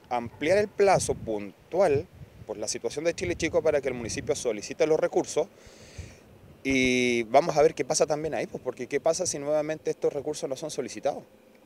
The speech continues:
Y no, no tenemos claro si va a ser Subdere o la Dirección de Educación Pública quien va a oficiar al municipio para que haga la gestión y solicite estos recursos.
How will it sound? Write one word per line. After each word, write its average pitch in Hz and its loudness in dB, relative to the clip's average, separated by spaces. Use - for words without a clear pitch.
Y 123 -2
no, 127 0
no 139 -2
tenemos 170 -2
claro 170 2
si 143 2
va 131 6
a - 6
ser 139 -2
Subdere 160 4
o 135 6
la 135 6
Dirección 123 2
de 151 2
Educación 139 -2
Pública 156 4
quien 147 -2
va 147 8
a 147 10
oficiar 135 0
al 117 4
municipio 120 0
para 120 6
que 127 6
haga 147 8
la 160 4
gestión 151 -4
y 151 -6
solicite 127 -2
estos 147 -4
recursos. - -8